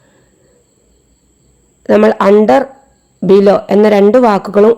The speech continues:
ഉപയോഗിക്കാറുണ്ട്. ഇത് രണ്ടിൻ്റെയും അർത്ഥം താഴെ അല്ലെങ്കിൽ അടിയിൽ എന്നാണ്. പക്ഷേ ഇത് ഉപയോഗിക്കുന്ന സ്ഥലങ്ങളിൽ മാത്രം ചില വ്യത്യാസങ്ങളുണ്ട്. എക്സാമ്പിൾ ഞാൻ പറയാം. ഒരാൾ മരത്തിൻ്റെ അടിയിൽ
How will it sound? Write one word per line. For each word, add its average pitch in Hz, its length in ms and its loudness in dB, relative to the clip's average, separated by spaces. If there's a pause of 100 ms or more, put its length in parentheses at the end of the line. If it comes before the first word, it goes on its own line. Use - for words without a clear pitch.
ഉപയോഗിക്കാറുണ്ട്. 180 760 -2 (580)
ഇത് 233 80 0 (100)
രണ്ടിൻ്റെയും 254 640 2
അർത്ഥം 220 320 -4 (720)
താഴെ 196 560 0
അല്ലെങ്കിൽ 196 300 0
അടിയിൽ 190 280 0 (180)
എന്നാണ്. 175 320 -2 (240)
പക്ഷേ 233 260 -2
ഇത് 214 160 0
ഉപയോഗിക്കുന്ന 254 640 0
സ്ഥലങ്ങളിൽ 185 460 0 (120)
മാത്രം 196 300 -2 (520)
ചില 214 220 0
വ്യത്യാസങ്ങളുണ്ട്. 214 800 0 (760)
എക്സാമ്പിൾ 233 460 -2 (140)
ഞാൻ 220 100 -2 (100)
പറയാം. 190 340 0 (760)
ഒരാൾ 247 200 2 (120)
മരത്തിൻ്റെ 226 560 0
അടിയിൽ 202 240 0